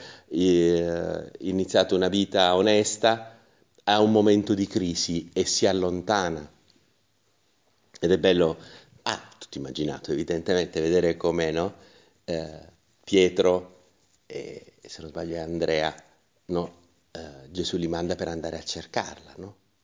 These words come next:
Per andare a riprendere. E lei ritorna e riceve l'ulteriore perdono del Signore.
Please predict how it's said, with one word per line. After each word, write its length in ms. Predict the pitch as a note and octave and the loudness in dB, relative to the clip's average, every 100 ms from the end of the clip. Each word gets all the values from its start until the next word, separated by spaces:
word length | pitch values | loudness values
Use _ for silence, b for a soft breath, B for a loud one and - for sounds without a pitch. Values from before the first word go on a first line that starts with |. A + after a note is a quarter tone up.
| _ _ _ _ _ _ | _ _ _ _ _ _
Per 120 | E2 | -8
andare 300 | E2 E2 D#2+ | -6 -4 -4
a 80 | D#2+ | -6
riprendere. 640 | D#2 E2+ A2+ F2 D2 D#2 _ _ _ _ _ _ _ _ _ _ _ _ _ _ _ | -8 -6 -6 -6 -12 -20 _ _ _ _ _ _ _ _ _ _ _ _ _ _ _
E 120 | F#2 | -6
lei 160 | E2 E2 | -2 -2
ritorna 680 | F2 F2+ A2 D#2+ D2+ D2+ D2+ | -4 0 0 0 -6 -14 -10
e 120 | F#2+ | -8
riceve 360 | E2 D2+ E2+ E2 | -8 -8 -6 -4
l'ulteriore 580 | D#2+ D2+ E2 E2 D#2+ E2 | -6 -8 -8 -6 -8 -8
perdono 400 | D#2+ D#2 D#2+ D#2+ | -10 -10 -10 -10
del 160 | D#2+ | -10
Signore. 540 | - F2+ G2 F#2+ - | -8 -8 -8 -12 -16